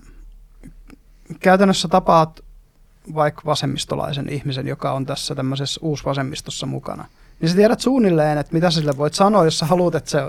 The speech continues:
suhtautuu sun positiivisesti, ja sä tiedät suunnilleen, mitä sä voit sanoa, jos sä haluat, että se suhtautuu sun negatiivisesti.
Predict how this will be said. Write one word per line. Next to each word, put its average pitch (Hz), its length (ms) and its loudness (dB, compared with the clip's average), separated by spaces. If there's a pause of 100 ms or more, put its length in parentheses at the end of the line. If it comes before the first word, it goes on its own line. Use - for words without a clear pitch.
(220)
suhtautuu 165 400 2
sun 139 140 -2
positiivisesti, 202 560 4
ja 170 40 0
sä 160 60 -6
tiedät 185 220 6
suunnilleen, 220 300 4
mitä 185 120 2
sä 165 60 2
voit 185 160 6
sanoa, 180 200 4
jos 175 100 2
sä - 60 -12
haluat, 165 240 0
että 170 140 -12
se - 120 -12
suhtautuu 180 540 6
sun 175 200 4
negatiivisesti. 156 880 -4